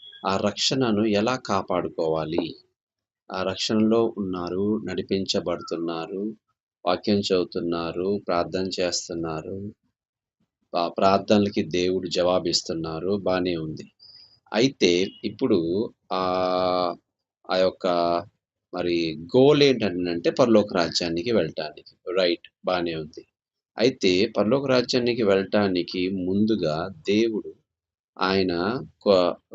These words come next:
ఆ, రెండు విధాలైనటువంటి రాకడల గురించి ఆయన క్లియర్గా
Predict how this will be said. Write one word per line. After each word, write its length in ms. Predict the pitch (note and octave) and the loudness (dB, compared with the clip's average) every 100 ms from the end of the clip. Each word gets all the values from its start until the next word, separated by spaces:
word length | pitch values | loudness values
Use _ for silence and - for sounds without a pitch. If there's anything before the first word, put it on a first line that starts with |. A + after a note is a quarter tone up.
| G2+ | -2
ఆ, 420 | F#2 F2+ E2+ E2+ F#2 | 0 0 0 -2 0
రెండు 220 | A2 C3+ | 4 6
విధాలైనటువంటి 1120 | C3+ B2+ B2 A#2+ A#2 A2 G#2+ G#2 G2+ F#2+ G#2+ | 6 6 4 4 2 0 0 0 0 2 2
రాకడల 360 | G2 F2+ - F2+ | 4 2 0 -6
గురించి 460 | F2 F2 E2+ - | -4 -6 -4 -2
ఆయన 160 | F#2+ F2 | 0 -2
క్లియర్గా 420 | E2+ G2 F#2+ F2 | 0 2 4 2